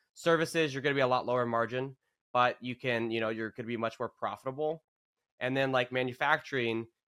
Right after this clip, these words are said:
uh, in that case, I'm not gonna pretend to be an expert in any of the three of those, but for manufacturing, from what I understand, right, like, you have a pretty fixed margin amount, so anything you spend for marketing is gonna kinda eat into that margin. Like, you're not gonna just make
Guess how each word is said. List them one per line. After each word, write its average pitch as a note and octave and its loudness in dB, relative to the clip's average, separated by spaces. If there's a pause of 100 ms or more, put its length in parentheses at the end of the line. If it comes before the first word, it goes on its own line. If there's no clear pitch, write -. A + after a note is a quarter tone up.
(140)
uh, G#2+ -4
in A#2 -4
that A#2+ -2
case, A#2 -6
I'm A#2 -2
not A2+ 0
gonna A2 -4
pretend A2+ -6
to G#2+ -4
be G#2+ -6
an G#2+ -4
expert G2+ -8
in F#2+ -12
any G#3+ 4
of F3 4
the D#3 2
three A#2 -4
of A2 0
those, A2+ 2
but C3 -2
for - -6
manufacturing, D3 4
from D3+ -6
what C3 6
I B2 6
understand, A#2 0
right, A#2 2
like, C3 -4
you F3+ -2
have D#3+ -2
a D3 2
pretty D3+ -4
fixed - -6 (320)
margin C3 4
amount, B2+ 4
so C3+ 0
anything F3 2
you C#3 -6
spend C#3+ -2
for B2+ -4
marketing C3+ 2
is A#2+ -6
gonna G#2+ -6
kinda E3 -4
eat A#2+ -6
into A#2+ -4
that G#2+ -6
margin. G#2 -4
Like, F#2 -12
you're B2+ -2
not B2 0
gonna A2+ -6
just G#2+ -12
make G2+ -12